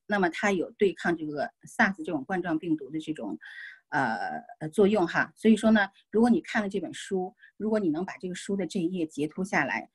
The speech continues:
给你的一些朋友、亲朋好友、伙伴看，那么他会不会说，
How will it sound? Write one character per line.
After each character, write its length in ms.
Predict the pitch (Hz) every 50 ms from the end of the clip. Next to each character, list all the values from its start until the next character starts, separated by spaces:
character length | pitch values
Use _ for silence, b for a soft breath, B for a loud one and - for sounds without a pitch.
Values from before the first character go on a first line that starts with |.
| b b b _
给 100 | - 175
你 100 | 185 180
的 60 | 156
一 80 | 151 156
些 160 | 156 - 185
朋 280 | 185 - - 147 147 170
友、 140 | 180 170 156
亲 240 | 156 - - 185
朋 140 | 180 180 170
好 220 | 175 - 160 151 165
友、 120 | 151 147
伙 180 | - - 127 -
伴 180 | - 165 175
看， 320 | - - - 226 156 - - B B B B B _
那 100 | 214 196
么 120 | 185 175
他 200 | 165 - - 208
会 200 | - - _ 214
不 100 | 175 175
会 140 | - - 165
说， 240 | 156 - 180 175 175